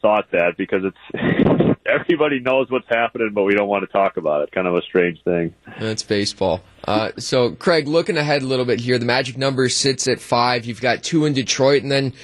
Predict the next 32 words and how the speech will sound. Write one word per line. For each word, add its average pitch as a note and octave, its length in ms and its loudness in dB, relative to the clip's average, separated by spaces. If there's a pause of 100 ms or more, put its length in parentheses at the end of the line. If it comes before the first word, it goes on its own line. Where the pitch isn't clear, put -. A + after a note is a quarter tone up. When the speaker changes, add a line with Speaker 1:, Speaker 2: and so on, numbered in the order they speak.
(340)
Speaker 2:
you C#3 200 2
come D#3+ 260 0
home. C3+ 400 2 (100)
And C3+ 320 0
the C3+ 80 4
last C#3+ 360 2
three F#3+ 220 -4
seasons, C3 800 0
uh, G2+ 140 0
you B2 320 2
haven't F3+ 440 -2
been D3+ 120 -4
able D#3+ 220 0
to D3 120 2
clinch C#3+ 480 -4
in C3+ 120 -2
front C#3 260 0
of A#2+ 120 0
home C3 280 2
fans. B2+ 400 2
Have A#2+ 180 0
you F#3 160 -2
given D3+ 400 -2
thought B2 400 0
to B2+ 100 -4
what A#2 320 -2
that A2+ 180 2
moment A2 420 -4
might A2 400 -4
be A#2 180 -2
like? B2 360 0
And G#2+ 180 -6